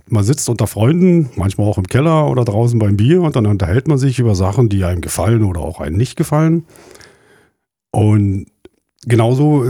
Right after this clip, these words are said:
wie das so ist, bin ich damals zum F C Hansa gekommen.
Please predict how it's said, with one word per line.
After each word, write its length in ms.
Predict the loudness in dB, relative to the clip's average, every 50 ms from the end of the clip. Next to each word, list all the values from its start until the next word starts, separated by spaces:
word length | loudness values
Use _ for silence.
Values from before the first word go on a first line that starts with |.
| -4 -6
wie 400 | -8 -10 -10 -6 -2 0 0 2
das 160 | 2 0 0
so 80 | 0 0
ist, 160 | 0 0 0
bin 140 | 0 2 2
ich 120 | 2 2
damals 340 | 0 0 0 0 0 0 0
zum 120 | -2 -2
F 120 | -2 -2 -2
C 120 | -2 -2
Hansa 240 | 0 0 0 0 0
gekommen. 520 | 0 0 0 2 2 0 0 -2 -8 -12